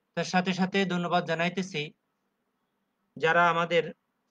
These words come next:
এই Facebook ক্লাসকে পরিচালনা করার জন্য সাহায্য সহযোগিতা করতেছেন। আজকে electrical টেকনোলজির subject নিয়ে আলোচনা করা হবে,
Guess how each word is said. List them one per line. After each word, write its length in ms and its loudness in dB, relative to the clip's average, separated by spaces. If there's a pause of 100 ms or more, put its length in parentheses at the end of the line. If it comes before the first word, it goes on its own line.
(140)
এই 60 -8
Facebook 440 -8
ক্লাসকে 380 -2
পরিচালনা 540 -4
করার 280 -4
জন্য 340 -8
সাহায্য 420 -8
সহযোগিতা 440 -6 (800)
করতেছেন। 420 -10 (1900)
আজকে 500 2 (220)
electrical 460 -2
টেকনোলজির 680 -2 (2750)
subject 500 -6
নিয়ে 160 -2
আলোচনা 400 -2
করা 200 -2
হবে, 220 -8